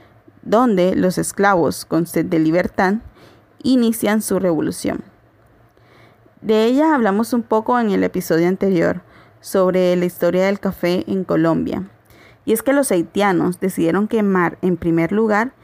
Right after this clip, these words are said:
cientos de hectáreas de los cafetos malditos que por años los mantuvieron esclavizados. Tras doce años de guerra, es la revuelta de esclavos más exitosa de la historia.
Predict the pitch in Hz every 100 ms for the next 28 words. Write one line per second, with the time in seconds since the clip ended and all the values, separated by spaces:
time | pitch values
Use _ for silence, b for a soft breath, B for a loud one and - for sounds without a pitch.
0 | B B B - - 240 254 285 285 220
1 | - - 202 208 233 240 190 180 - 165
2 | 175 208 233 220 170 170 185 - 254 294
3 | - B B B _ 226 226 185 185 190
4 | 254 320 - 226 202 185 175 160 156 175
5 | 214 - 180 160 - - - - - 214
6 | - - _ _ _ _ _ _ 208 196
7 | 185 - - - 202 185 220 208 208 220
8 | 208 214 254 262 202 175 190 226 - _
9 | _ _ 208 208 - 226 220 202 196 220
10 | 220 220 233 208 - - 180 185 196 -
11 | 214 208 214 240 - 190 - - 175 -
12 | 196 - - 185 175 160 180 - 156 160
13 | - -